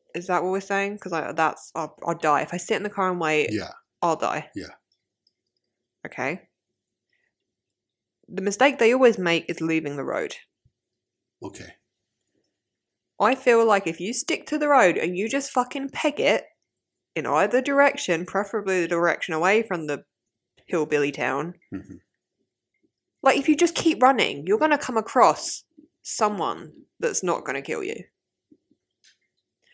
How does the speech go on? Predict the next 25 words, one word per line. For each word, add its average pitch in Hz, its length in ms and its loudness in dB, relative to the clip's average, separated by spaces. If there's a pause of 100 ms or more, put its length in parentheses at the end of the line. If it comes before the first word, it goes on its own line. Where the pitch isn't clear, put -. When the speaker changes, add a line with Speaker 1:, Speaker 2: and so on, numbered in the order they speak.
(200)
Speaker 2:
Okay. - 60 0
Speaker 1:
Don't 294 280 8
go 320 120 6
looking 294 460 0
for 240 160 -4
help. 220 460 0
Don't 254 200 2
be 285 100 -6
like, 254 300 2
"I 247 120 2
wonder 302 380 2
if 247 180 6 (100)
there's 254 320 4
someone 269 360 2
who 208 180 -2
has 202 320 -2
some 262 200 -2
gas 240 400 4 (120)
for 180 140 -2
my 214 220 2
car." 208 540 0 (240)
You 185 100 -4
know, 240 260 2
just, 302 280 -8 (200)
just - 140 -14